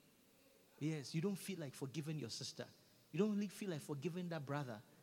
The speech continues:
Your husband, he beat you up. You don't feel like forgiving him. But the word of God says you need to forgive. So you say that, "Listen, even though I don't feel like forgiving," because your flesh will say, "Boy,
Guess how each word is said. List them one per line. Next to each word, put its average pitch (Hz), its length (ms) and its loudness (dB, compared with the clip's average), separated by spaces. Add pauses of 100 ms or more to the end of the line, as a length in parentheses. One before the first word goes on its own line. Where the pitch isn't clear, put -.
Your 147 120 4
husband, 190 480 0 (600)
he 208 120 6
beat 214 320 4
you 208 120 0
up. 220 160 0 (720)
You 156 80 0
don't 214 140 6
feel 185 180 0
like 160 120 -2
forgiving 139 400 -2
him. 120 160 -4 (680)
But 113 140 -6
the 117 80 -6 (300)
word 156 200 0
of 127 120 -6
God 143 180 -2
says - 460 -6
you 131 100 -4 (100)
need 262 160 2
to - 80 0
forgive. 120 420 -6 (1040)
So - 140 -4
you 170 80 0
say 233 240 -4
that, 190 100 -2
"Listen, 220 280 -2
even 311 180 2
though 247 100 -2
I 220 40 0
don't 214 200 2
feel 214 260 -2
like 135 160 0
forgiving," 123 460 -4 (520)
because 180 240 0
your 175 100 4
flesh - 340 -2
will 170 80 -2
say, 202 200 -2 (180)
"Boy, 269 320 -2